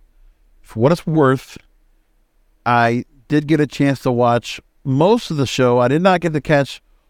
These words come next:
all the women's main event. That was the only thing I did not get a chance to catch. But nevertheless, I did catch the ending of the women's main event,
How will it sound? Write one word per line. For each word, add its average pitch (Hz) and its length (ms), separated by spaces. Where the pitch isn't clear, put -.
all 151 300
the 139 120
women's 135 400
main 127 200
event. 110 320
That 120 80
was 135 100
the 143 60
only 143 140
thing 131 100
I 117 60
did 110 200
not 123 280
get 117 80
a 101 60
chance 110 280
to 104 220
catch. 98 400
But 151 200
nevertheless, 160 720
I 143 160
did 151 240
catch 135 260
the 131 140
ending 139 240
of 131 80
the 127 80
women's 131 260
main 135 140
event, 127 320